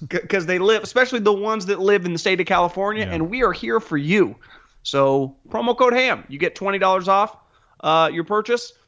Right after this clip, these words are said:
Speaker 1: and over fifty dollar purchase, right? Free delivery.
Speaker 2: Yeah.
Speaker 1: How does it, how do you beat that?
Speaker 2: Twenty bucks off your order. So that's, even if you're already, uh, an Ease user, you don't, it's not, it's not just for a first time, uh, purchaser on Ease. Uh,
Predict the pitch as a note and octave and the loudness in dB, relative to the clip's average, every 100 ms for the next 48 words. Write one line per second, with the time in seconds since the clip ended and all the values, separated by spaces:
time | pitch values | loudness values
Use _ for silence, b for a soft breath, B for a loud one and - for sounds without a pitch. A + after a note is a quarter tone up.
0 | _ - F3 G3 E3+ A3 G#3+ F3+ F3 E3 | _ -2 -2 0 0 0 2 2 2 0
1 | F3+ F#3 F3 F#3 F#3+ G3+ G3 F3+ G3+ A3+ | -6 -8 -2 0 0 -4 -2 2 2 0
2 | - B2+ A#2+ G3+ F#3+ D#3 _ - - - | -4 -2 -2 -2 -4 -6 _ -12 -8 0
3 | A3 A#3 A3+ C4+ E4 F#4 - - D#3+ G3 | 2 2 0 -2 -2 -2 -6 -6 -2 2
4 | F3 - D#3 C#3+ C3+ A#2 G2 F2+ - B2 | 2 4 2 2 -2 -2 -4 -8 -8 -4
5 | A#2+ B2+ - - - - D3+ E3 C3+ C#3 | -2 -2 -6 -16 -16 -8 -6 -4 -2 2
6 | C#3 C3+ C3+ C3+ - A#2+ - B2+ B2+ C3 | 4 4 2 0 -4 -8 -6 -4 -2 -2
7 | A2+ G2 - - A2 G#3+ C#3 C2+ F#2+ - | -4 -6 -18 -12 -4 -4 -4 -10 -16 -8
8 | A#2+ C3+ A2 _ B2+ - C#3 B2+ C#3+ C#3+ | -4 -4 -6 _ -12 -10 -12 -4 -2 -2
9 | C3+ B2+ C#3 A2+ - B2 - A#2+ G#2+ G#2 | -4 -6 -6 -6 -6 -10 -6 -4 -2 -4
10 | - - G#2 - F3+ - - D#2+ F2 E2+ | -6 -10 -8 -4 -4 -4 -12 -12 -10 -10
11 | F2+ E2 F2 b b b b b b - | -12 -14 -18 b b b b b b -8
12 | G#2+ G2 F#2+ F#2 | -6 -6 -6 -8